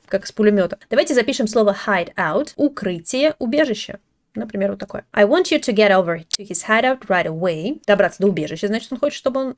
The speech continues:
сделал это. Find out what he's up to. Выяснить,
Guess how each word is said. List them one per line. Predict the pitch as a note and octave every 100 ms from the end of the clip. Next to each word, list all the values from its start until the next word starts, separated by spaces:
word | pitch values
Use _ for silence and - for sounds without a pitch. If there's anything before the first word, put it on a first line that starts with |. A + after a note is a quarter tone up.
| -
сделал | A3+ C4 B3+
это. | B3 B3 - _ _
Find | - - C#4+ C#4
out | G#3+ F3
what | G#3 G#3
he's | G3+ E3+
up | -
to. | - A#3 E4 _ _ _ _
Выяснить, | F#3 F3+ D#4+ C#4 - - - -